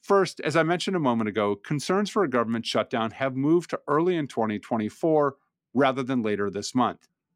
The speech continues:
Government shutdowns have historically seen little market reaction. In fact, the S and P five hundred has actually gone up during the last five government shutdowns.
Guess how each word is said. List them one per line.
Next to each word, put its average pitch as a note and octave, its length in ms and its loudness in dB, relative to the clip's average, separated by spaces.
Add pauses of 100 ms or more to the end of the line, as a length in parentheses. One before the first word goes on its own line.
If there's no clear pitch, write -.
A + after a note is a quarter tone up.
(220)
Government F#3+ 400 0
shutdowns A2+ 540 -2
have C3+ 120 -4
historically D3 580 0
seen D3 500 0
little F3 260 0
market A2 380 -4
reaction. B2 600 0 (440)
In A2+ 80 -4
fact, D3 420 0
the A2+ 240 -2
S C3 160 -4
and B2 100 -2
P B2+ 120 2
five G#2+ 260 -2
hundred E3 340 -2
has A2+ 180 -8
actually C3 380 -2
gone A2 360 0 (140)
up F3 280 0 (140)
during G#2+ 240 -4
the A2 80 -4
last G#2 400 -4
five F2 320 -4
government G2 360 -6
shutdowns. - 680 -6